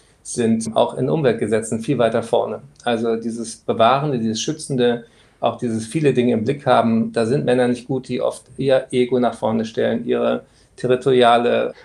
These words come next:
äh, Wegbeißen von anderen guten Leuten. Also das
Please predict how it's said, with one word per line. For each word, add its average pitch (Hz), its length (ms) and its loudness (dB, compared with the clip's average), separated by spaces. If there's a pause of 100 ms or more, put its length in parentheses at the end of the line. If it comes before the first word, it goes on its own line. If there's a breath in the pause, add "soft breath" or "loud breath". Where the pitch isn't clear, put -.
(140 loud breath)
äh, 135 240 -6
Wegbeißen 127 680 -2
von 123 200 -6
anderen 117 360 -4
guten 123 220 -8
Leuten. 113 460 -4 (420 soft breath)
Also 120 240 2
das - 380 -2